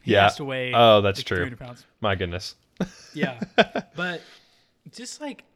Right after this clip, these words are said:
Speaker 1: the stuff that Rodman was doing, um, he wasn't just, like, I mean, he was, like, do the dirty work guy, but he wasn't, like, Udonis Haslem, do the dirty work guy. He's, like, do the dirty work guy who's, like,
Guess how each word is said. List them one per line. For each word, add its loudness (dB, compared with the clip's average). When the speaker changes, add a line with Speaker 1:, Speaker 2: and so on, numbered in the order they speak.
Speaker 1:
the -10
stuff -10
that -6
Rodman -6
was -14
doing, -12
um, -6
he -8
wasn't -6
just, -8
like, -6
I -2
mean, -2
he -8
was, -6
like, -4
do -6
the -8
dirty -4
work -8
guy, -8
but -4
he -4
wasn't, -6
like, -8
Udonis -4
Haslem, -4
do -6
the -8
dirty -4
work -12
guy. -12
He's, -10
like, -6
do -6
the -12
dirty -4
work -10
guy -2
who's, -8
like, -6